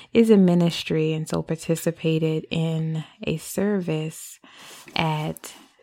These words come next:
at the, uh, the church we attend, Divine. I was reflecting on those sayings, um, and just given the divinity of the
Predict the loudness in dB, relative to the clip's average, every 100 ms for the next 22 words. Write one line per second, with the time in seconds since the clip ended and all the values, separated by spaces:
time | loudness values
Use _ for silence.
0 | _ -8 -8 -6 -6 -4 -6 -8 -12 -14
1 | -6 -4 -2 -2 -2 -4 -4 -6 -8 -8
2 | -6 -10 -12 _ _ _ _ _ _ _
3 | _ _ -12 -10 -10 -8 -12 -14 _ _
4 | _ -14 -14 -14 -20 -10 4 6 6 2
5 | 2 2 4 4 4 2 0 -2 -2 0
6 | 0 -2 -4 -8 -6 -6 -4 -6 -8 -8
7 | -10 -12 -14 _ _ _ 0 2 0 -2
8 | -4 0 2 2 2 4 4 2 -2 -2
9 | 0 0 -2 -2 2 4 4 2 0 -2
10 | -6 -20 -20 -20 -20 -6 4 4 6 4
11 | 2 2 0 -2 -6 -12 -18 -20 _ _
12 | -4 0 2 0 -2 -4